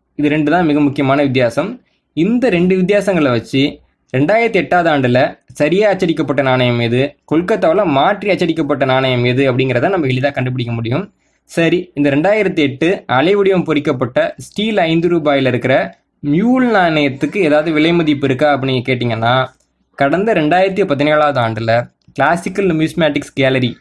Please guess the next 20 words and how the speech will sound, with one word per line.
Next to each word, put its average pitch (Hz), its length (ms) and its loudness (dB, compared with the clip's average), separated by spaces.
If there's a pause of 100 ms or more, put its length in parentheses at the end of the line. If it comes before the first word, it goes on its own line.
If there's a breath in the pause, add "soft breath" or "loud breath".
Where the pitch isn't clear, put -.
நிறுவனத்தோட 135 840 0
ஒரு 131 180 0
ஏலத்துல 131 600 0
இந்த 127 200 -2
நாணயம் 127 360 0
பட்டியலிடப்பட்டது. 120 720 -2 (500)
ஐந்தாயிரம் 175 800 0
முதல் 135 220 0 (140)
ஆறாயிரம் 147 600 2
வரைக்கும் 143 360 0
விலை 143 180 2
போகும் 139 360 -2
அப்படின்னு 143 300 -2
கணிக்கப்பட்ட 160 520 -2
இந்த 123 160 -2
நாணயம் 117 320 -2 (180)
கடைசியில 147 600 0 (320 soft breath)
ஐந்தாயிரத்துக்கு 151 720 0
விலை 131 220 2
போச்சு. 117 360 0